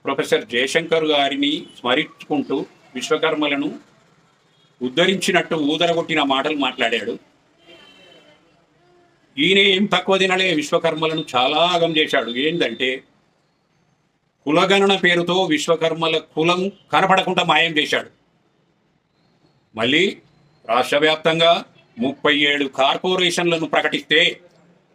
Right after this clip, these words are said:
అందులో విశ్వబ్రాహ్మణులకు కార్పొరేషన్ కూడా ప్రకటించలేదు, చైర్మన్ కూడా ప్రకటించలేదు. వీళ్ళు ఈ కల్లబొల్లి, అల్లిబిల్లి మాటలు మాట్లాడే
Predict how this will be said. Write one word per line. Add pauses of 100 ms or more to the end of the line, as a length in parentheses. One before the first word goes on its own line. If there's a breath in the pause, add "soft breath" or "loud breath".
అందులో
విశ్వబ్రాహ్మణులకు
కార్పొరేషన్
కూడా
ప్రకటించలేదు, (360)
చైర్మన్
కూడా
ప్రకటించలేదు. (2250)
వీళ్ళు (600)
ఈ
కల్లబొల్లి,
అల్లిబిల్లి
మాటలు
మాట్లాడే